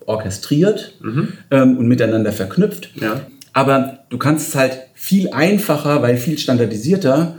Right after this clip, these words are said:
Speaker 1: konsumieren als vorher. Es ist
Speaker 2: Mhm.
Speaker 1: nicht mehr alles handgestrickt, es ist nicht
Speaker 2: Mhm.
Speaker 1: mehr alles individuell. Es ist halt viel professioneller
Speaker 2: Mhm.
Speaker 1: und damit viel schneller und viel sicherer.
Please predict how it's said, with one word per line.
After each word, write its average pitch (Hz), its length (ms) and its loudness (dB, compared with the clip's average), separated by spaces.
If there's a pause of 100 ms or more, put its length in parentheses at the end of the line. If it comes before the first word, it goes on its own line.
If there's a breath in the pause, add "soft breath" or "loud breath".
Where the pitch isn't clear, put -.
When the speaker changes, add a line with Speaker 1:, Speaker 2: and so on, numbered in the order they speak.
(140 loud breath)
Speaker 1:
konsumieren 131 480 2
als - 180 -4
vorher. 92 380 -2
Es - 60 -20
ist 107 120 -6
Speaker 2:
Mhm. 139 60 0
Speaker 1:
nicht 123 140 0
mehr 123 160 0
alles 143 640 2 (100)
handgestrickt, 131 720 -2
es - 120 -16
ist - 100 -6
nicht 123 100 2
Speaker 2:
Mhm. 117 60 2
Speaker 1:
mehr 117 100 0
alles 131 220 0
individuell. 127 800 2 (300 loud breath)
Es 120 140 -6
ist 123 140 -4
halt 123 140 2
viel 165 220 4
professioneller 127 840 -2 (160)
Speaker 2:
Mhm. 104 260 -8
Speaker 1:
und - 160 -2
damit 131 220 4
viel 127 160 4
schneller 135 240 2
und 127 100 2
viel 123 120 2
sicherer. 95 380 -6